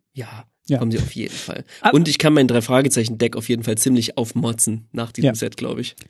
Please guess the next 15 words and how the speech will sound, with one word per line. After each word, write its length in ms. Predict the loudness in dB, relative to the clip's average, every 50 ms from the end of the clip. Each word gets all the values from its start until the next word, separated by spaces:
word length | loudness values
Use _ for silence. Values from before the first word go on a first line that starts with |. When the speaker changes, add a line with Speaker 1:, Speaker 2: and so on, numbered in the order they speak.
| _ _
Speaker 2:
Am 100 | 2 2
besten 220 | 2 2 2 2 4
fühle 140 | 4 4
ich 60 | 4 4
mich 120 | 4 2
mit 100 | 0 -2
diesem 140 | -2 -2 0
Artefakt-Thema. 560 | 0 0 2 0 0 0 0 -4 -4 -2 0
Wir 80 | 2 2
hatten 140 | 2 2
lange 160 | 2 0 2 2
kein 140 | 0 2
Artefakt-Thema 640 | 2 0 0 0 -2 -4 -6 -4 -2 -2 0 0 0
mehr. 160 | 0 0 0 2 _
Alle 260 | 4 6 6 4 4